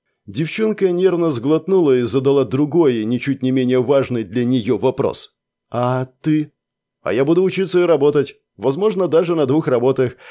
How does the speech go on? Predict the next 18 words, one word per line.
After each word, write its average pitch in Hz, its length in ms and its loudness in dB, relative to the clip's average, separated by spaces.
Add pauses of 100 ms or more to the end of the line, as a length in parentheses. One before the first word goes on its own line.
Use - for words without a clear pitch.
(220)
но 160 120 2
это 190 140 2
не 196 100 2
важно. 147 460 0 (200)
Главное, 165 400 2
что 165 220 0
у 180 40 4
нас 185 180 0
всё 139 140 -4
будет 113 220 -4
хорошо». 127 560 -2 (400)
«У 131 100 -2
нас? 180 340 0 (360)
Ты 196 60 0
меня 226 180 0
не 247 100 2
бросишь?» 233 520 -4 (240)
«Никогда!» 123 1120 -2